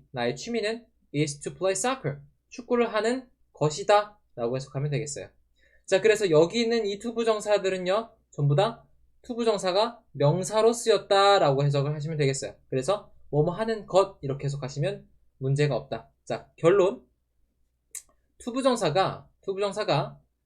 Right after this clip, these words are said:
주어나 목적어 자리에 오면은 뭐다? 어떻게 해석한다? 뭐뭐 하는 것이라고 해석한다.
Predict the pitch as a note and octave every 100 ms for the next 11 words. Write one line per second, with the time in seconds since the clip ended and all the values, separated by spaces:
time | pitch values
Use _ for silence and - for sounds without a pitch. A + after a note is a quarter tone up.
0 | _ _ - F3 G#3 A3+ G3 C#3 C#3+ -
1 | _ _ _ _ D3 G3 - - B3 A#3+
2 | A3+ G#3 G3+ G3+ F3 C#3+ D3 A3+ C4+ -
3 | _ _ - C3+ D#3 C#3 C#3+ F#3+ D#3 D#3
4 | D#3+ A#3+ - _ - C#3 E3 E3+ F#3 G3
5 | G3+ - C#3+ D3 E3+ D3+ D3+ A3+ C4 -
6 | _ _ _ - F3+ F#3 E3 C3 B2+ -